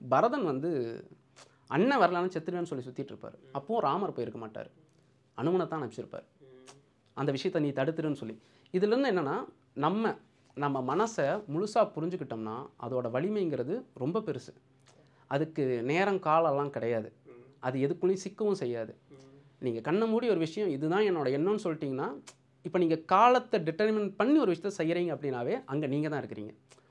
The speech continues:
Speaker 1: உங்க மனசை நீங்க நம்பலன்னு ஒரு விதத்துல அது அர்த்தம். So, உங்க மனசை நீங்க முழுசா நம்பிட்டீங்க அப்படின்னா, அது ரொம்ப ஈஸியா உங்களை அது பக்கத்துல கூட்டு போயிரும். கீழே விழுந்த சர்க்கரைக்கு போற எறும்பு மாதிரி தான்,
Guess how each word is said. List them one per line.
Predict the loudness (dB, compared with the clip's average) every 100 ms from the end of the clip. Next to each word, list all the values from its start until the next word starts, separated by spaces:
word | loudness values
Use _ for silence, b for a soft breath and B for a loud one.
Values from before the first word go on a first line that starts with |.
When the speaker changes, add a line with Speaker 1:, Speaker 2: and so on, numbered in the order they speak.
| b
Speaker 1:
உங்க | -2 0
மனசை | 2 2 2 -2
நீங்க | -2 -2
நம்பலன்னு | -4 -2 -2 -2
ஒரு | -2 -4
விதத்துல | -4 -6
அது | -6
அர்த்தம். | -6 -10 -16 -20 _ b b b
So, | -4
உங்க | -2 0 0
மனசை | 0 -2
நீங்க | -2
முழுசா | -2 -4 -2
நம்பிட்டீங்க | -2 0 -2 -2 0 0 0
அப்படின்னா, | -2 -6 -6 -8
அது | -8
ரொம்ப | -6 -4 -6
ஈஸியா | -6 -4 -4 -4 -4
உங்களை | -2 0 0
அது | -2
பக்கத்துல | -6 -6 -6
கூட்டு | -8 -8
போயிரும். | -8 -10 -12 _ _ _ _ _ _ _ _
கீழே | -2 0
விழுந்த | 0 0
சர்க்கரைக்கு | -2 -2 -2 -2
போற | -4 -2
எறும்பு | -2 -2 -2
மாதிரி | -6 -6
தான், | -8